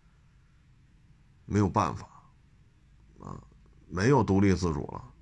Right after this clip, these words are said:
全是跪美舔美。美国的自由民主，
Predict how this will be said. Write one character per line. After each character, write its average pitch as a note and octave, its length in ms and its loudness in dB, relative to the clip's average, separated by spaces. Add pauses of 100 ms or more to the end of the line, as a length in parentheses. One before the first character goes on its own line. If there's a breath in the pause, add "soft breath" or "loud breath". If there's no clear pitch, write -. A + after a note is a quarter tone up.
(120)
全 - 180 -4
是 C3 100 2
跪 B2 260 2
美 E2 160 0
舔 E2 240 -4
美。 D#2 120 -2 (1200 soft breath)
美 F#2 220 0
国 G2 160 2
的 A#2 100 4
自 G2+ 180 0
由 A2+ 120 6
民 G#2 220 4
主， C2+ 240 -2